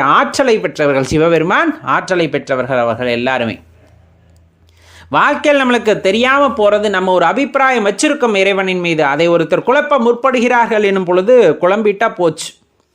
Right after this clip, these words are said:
அதுக்காக அஞ்சு விட்டால், பயந்து விட்டால் போச்சு, ஒண்ணும் பண்ண முடியாது. ஆனா,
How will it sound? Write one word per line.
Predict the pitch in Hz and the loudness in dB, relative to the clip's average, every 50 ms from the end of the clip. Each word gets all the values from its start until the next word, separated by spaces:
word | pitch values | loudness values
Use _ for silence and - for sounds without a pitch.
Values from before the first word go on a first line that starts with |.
| _ _ _ _ _ _ _ _ - | _ _ _ _ _ _ _ _ -6
அதுக்காக | - 160 180 196 - 220 233 247 254 254 | -4 -2 -2 0 0 0 2 2 2 2
அஞ்சு | 226 190 180 208 226 - 269 | 0 0 0 -2 -2 -2 0
விட்டால், | 240 247 247 - - 190 170 | -2 -2 -2 -2 -2 -2 0
பயந்து | 156 156 170 202 233 233 233 | 0 0 0 0 0 0 0
விட்டால் | 220 208 - 240 254 262 220 | 0 0 0 0 0 0 0
போச்சு, | 185 175 165 156 160 151 | -2 -2 -2 -2 -2 -2
ஒண்ணும் | 143 147 175 196 220 233 240 208 | -2 -2 -4 -4 -4 -4 -2 -2
பண்ண | 160 143 139 139 | -2 -2 -2 -2
முடியாது. | 135 135 131 123 117 107 - - - _ _ _ _ _ _ _ _ _ _ _ _ _ - | -2 -2 -2 0 0 -2 -4 -6 -12 _ _ _ _ _ _ _ _ _ _ _ _ _ -6
ஆனா, | 143 175 208 | -4 -2 0